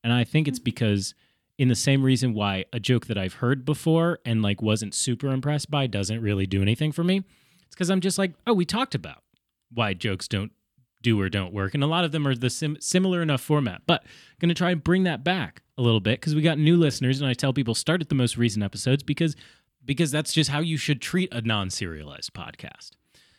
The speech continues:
Speaker 1: So we're gonna try and focus a little bit more on breaking
Speaker 2: Knock, knock.
Speaker 1: Who's there?
Speaker 2: Dwayne.
Speaker 1: Dwayne who?
Speaker 2: Dwayne the bathtub, I'm drowning.
Speaker 1: So that one doesn't really work because, uh, <laughs>
Speaker 2: This is what I heard at school.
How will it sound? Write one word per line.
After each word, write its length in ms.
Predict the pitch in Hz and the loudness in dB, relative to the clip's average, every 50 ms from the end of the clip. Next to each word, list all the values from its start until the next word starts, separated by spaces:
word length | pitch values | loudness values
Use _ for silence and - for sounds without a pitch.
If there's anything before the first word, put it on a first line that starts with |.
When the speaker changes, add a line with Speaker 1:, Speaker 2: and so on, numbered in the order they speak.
| _ _ _ _ | _ _ _ _
Speaker 1:
So 340 | - - - 131 123 117 - | -2 4 4 4 4 4 0
we're 140 | 139 143 143 | 0 0 0
gonna 160 | 151 156 147 | 0 0 -4
try 220 | 135 - 151 143 143 | -2 -4 -4 -2 -2
and 200 | 127 120 113 - | 0 -2 -2 -2
focus 420 | - 131 113 104 - 110 101 - - | 0 0 0 2 0 -2 -4 -4 -6
a 60 | - | -4
little 240 | 113 107 120 123 120 | 0 2 4 4 4
bit 160 | 110 123 120 | 2 2 -2
more 340 | 107 101 101 98 101 98 101 | 0 0 0 2 2 2 2
on 360 | 104 95 90 90 90 87 90 - | 2 0 0 -2 -2 -4 -6 -8
breaking 380 | - 104 101 104 247 247 233 | -6 0 2 4 4 4 4
Speaker 2:
Knock, 180 | - 233 226 220 | 4 2 2 0
knock. 60 | - _ _ _ _ _ _ _ _ _ _ _ | -4 _ _ _ _ _ _ _ _ _ _ _
Speaker 1:
Who's 180 | - - 165 156 | -2 0 0 2
there? 180 | 165 170 202 - _ _ _ _ _ _ | 2 0 -2 -2 _ _ _ _ _ _
Speaker 2:
Dwayne. 340 | - 240 233 226 233 233 226 - _ _ _ _ _ _ _ _ | -2 0 2 2 2 2 0 -2 _ _ _ _ _ _ _ _
Speaker 1:
Dwayne 180 | - 117 113 107 | 0 0 0 2
who? 180 | 104 92 82 - _ _ _ _ _ _ _ - | 0 -2 -4 -6 _ _ _ _ _ _ _ -4
Speaker 2:
Dwayne 260 | - 277 262 262 262 | -2 0 2 2 2
the 80 | 262 247 | 2 0
bathtub, 460 | - 247 254 269 - - 277 247 247 | 0 -2 -2 -2 -4 -4 -6 -4 -2
I'm 140 | 240 240 240 | 0 0 0
drowning. 560 | 240 247 254 254 277 285 277 269 254 254 262 - - _ _ _ _ _ _ _ _ _ _ _ _ _ _ _ - | 0 0 0 2 2 2 2 2 0 -2 -6 -8 -12 _ _ _ _ _ _ _ _ _ _ _ _ _ _ _ -18
Speaker 1:
So 360 | _ - - 165 165 165 147 - - - | _ 2 4 4 6 6 4 0 -4 -2
that 180 | 151 190 226 254 | 2 2 4 6
one 120 | 233 190 | 4 6
doesn't 640 | 151 147 135 135 139 139 - 131 147 151 151 151 156 | 6 6 6 6 4 2 -2 -10 -14 -14 -10 -2 2
really 200 | 156 156 147 147 | 4 6 6 6
work 300 | 135 143 139 135 - - | 6 4 4 2 0 0
because, 520 | 165 151 - - - 170 160 151 - - - | -2 -2 0 2 2 2 2 2 -2 -6 -2
uh, 240 | - 147 139 131 127 - - - | 0 2 4 4 4 2 2 4
<laughs> 800 | - 196 - - - - 311 285 302 - - - 330 370 - - | 6 6 6 4 -2 -2 -2 -2 -2 -2 -2 0 0 0 0 0
Speaker 2:
This 260 | - 349 262 269 - - | 0 2 2 2 2 0
is 200 | 359 330 302 - | -2 -2 0 2
what 180 | 294 269 254 | 2 2 4
I 220 | 254 254 247 233 233 | 4 4 2 2 2
heard 240 | 240 240 254 262 | 0 0 0 0
at 160 | 277 277 - - | -2 -4 -8 -10
school. 420 | - - 269 226 196 180 - - | -8 -2 -2 0 0 0 -4 -6